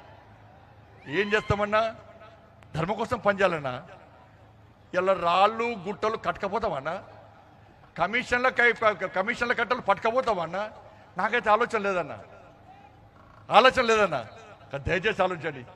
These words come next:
ఈ హిందూ ఏకతా యాత్ర ఉద్దేశమే అది. ఈ సనాతన ధర్మాన్ని కాపాడుకోవాలి, ఈ హిందూ సమాజం యొక్క చైతన్య శక్తిని సంవత్సరానికి ఓసారన్నా ఇలా సమాజానికి చూపెట్టే ప్రయత్నం చేయాలి.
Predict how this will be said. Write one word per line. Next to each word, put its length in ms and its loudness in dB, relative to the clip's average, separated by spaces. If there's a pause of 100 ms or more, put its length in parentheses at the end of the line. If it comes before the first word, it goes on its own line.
(340)
ఈ 100 -4
హిందూ 400 -4
ఏకతా 460 0
యాత్ర 280 4
ఉద్దేశమే 580 6
అది. 180 2 (1000)
ఈ 100 2
సనాతన 500 6
ధర్మాన్ని 440 2
కాపాడుకోవాలి, 640 4 (480)
ఈ 140 4
హిందూ 380 2 (100)
సమాజం 400 6
యొక్క 320 6
చైతన్య 360 6
శక్తిని 540 4 (420)
సంవత్సరానికి 880 4
ఓసారన్నా 640 6 (460)
ఇలా 220 6
సమాజానికి 800 4
చూపెట్టే 360 8
ప్రయత్నం 480 4
చేయాలి. 420 12